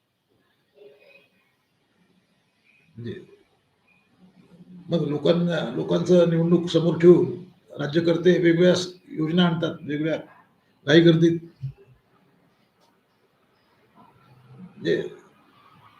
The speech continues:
सर्व गाडं जे आहे ते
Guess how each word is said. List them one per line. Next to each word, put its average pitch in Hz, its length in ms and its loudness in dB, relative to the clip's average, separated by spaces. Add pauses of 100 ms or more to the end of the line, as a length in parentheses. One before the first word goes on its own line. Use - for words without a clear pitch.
(1300)
सर्व 196 180 4
गाडं 180 580 2
जे - 220 -2
आहे - 180 -10
ते - 480 -14